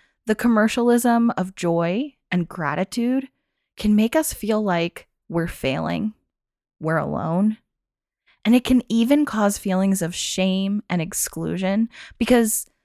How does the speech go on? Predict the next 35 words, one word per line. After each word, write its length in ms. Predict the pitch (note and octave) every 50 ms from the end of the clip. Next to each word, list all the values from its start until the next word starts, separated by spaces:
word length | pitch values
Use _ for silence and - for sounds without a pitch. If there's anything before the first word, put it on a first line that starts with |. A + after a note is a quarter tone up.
| _ _ _
we 260 | - G#3 A3+ B3 - -
aren't 280 | - A3+ A#3+ B3+ - -
happy 460 | - - G3 F3+ F#3+ - G#3 G#3+ G#3+
and 100 | G3 F3
excited 520 | E3+ F#3 - - D#3+ D#3+ D#3+ E3 F#3 F#3+ F#3+
or 140 | F#3+ F3+
grateful 580 | F3 - - D#3+ D#3 - - - G3+ G#3 A3+ A#3
when 160 | G3 G3 F#3 -
everyone's 520 | - F3+ F#3 G3 G#3+ G#3 F3+ E3 D#3+ -
telling 460 | - - - - F#3 F3 F3 F3+ F#3 F3+
us 220 | F#3 G3+ G#3 -
that 180 | - - E3 -
we 120 | - -
should 440 | - - - - F3+ E3+ E3+ F#3+ -
be. 340 | - A#3 C4 C#4 E4 E4+ _ _ _ _ _ - - _ _ _
And 120 | - A#3 B3
it 140 | A3+ -
seems 380 | - - - G#3+ G#3 A3+ A#3+ -
like 200 | C#4+ D4 D4 - -
everyone 420 | F#3+ G3+ G#3+ G#3+ A3 G#3+ G3+ G3
else 240 | F3+ F3 F#3 F#3+ -
around 340 | F#3 F3 E3 E3 E3 E3 D#3+
us 220 | D#3+ D#3+ F3 -
is 180 | - F#3 F3+ - -
able 280 | - F3 F3+ F#3+ F#3+
to 180 | - - F#3+ F3
experience 680 | E3+ F3 - - - E3 D#3+ E3 E3 F3 F#3 F#3+ -
these 260 | - - G3+ G3+ G#3+ -
things 480 | - G3 G3 G3 G3+ G#3 G#3+ - - -
in 200 | - F#3 F3 E3+
ways 300 | E3 D#3+ E3 E3 F3 -
that 220 | - - - -
we 120 | - -
can't. 500 | - - - - G#2+ - - _ - - - _ _ _ _ _ _ _ _ _ _ _ _ _ _ _ _ _ _ _ _ _ _ _ _ _ _ _ _ _ _ - - - - - _ _
So, 520 | - - - - - F#3+ D#3+ - - -